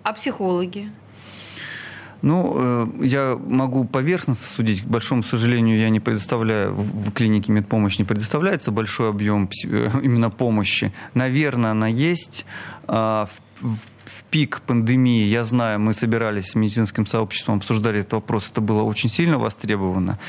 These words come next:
Speaker 2: Сейчас, мне кажется, всё-таки люди немножко успокоились, да, и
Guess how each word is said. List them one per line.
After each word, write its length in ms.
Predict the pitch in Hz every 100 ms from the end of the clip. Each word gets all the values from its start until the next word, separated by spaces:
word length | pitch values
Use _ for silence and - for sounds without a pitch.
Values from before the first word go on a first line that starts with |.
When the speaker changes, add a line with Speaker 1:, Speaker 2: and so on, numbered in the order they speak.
| - -
Speaker 2:
Сейчас, 440 | - - 160 -
мне 100 | 123
кажется, 360 | 131 120 107 107
всё-таки 400 | - 101 - 113
люди 240 | 117 113
немножко 340 | 107 107 -
успокоились, 760 | 113 - 123 - 165 110 98 98
да, 260 | 107 117 104
и 460 | 104 107 107 113